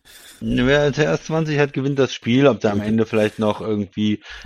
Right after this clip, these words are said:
Speaker 1: dreiundzwanzig draus werden oder siebenundzwanzig.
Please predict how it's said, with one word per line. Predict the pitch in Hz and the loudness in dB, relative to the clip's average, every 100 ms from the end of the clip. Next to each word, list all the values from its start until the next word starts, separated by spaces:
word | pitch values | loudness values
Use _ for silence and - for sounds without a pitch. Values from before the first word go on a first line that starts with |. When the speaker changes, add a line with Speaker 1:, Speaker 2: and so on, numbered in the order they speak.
| - | -6
Speaker 1:
dreiundzwanzig | 101 110 110 - 113 107 | 0 0 0 0 0 -2
draus | - 101 98 | -4 -4 -2
werden | 107 104 104 | 0 0 0
oder | 95 95 92 | -2 -4 -6
siebenundzwanzig. | 92 101 95 101 98 101 98 - | -4 -6 -6 -6 -6 -4 -8 -8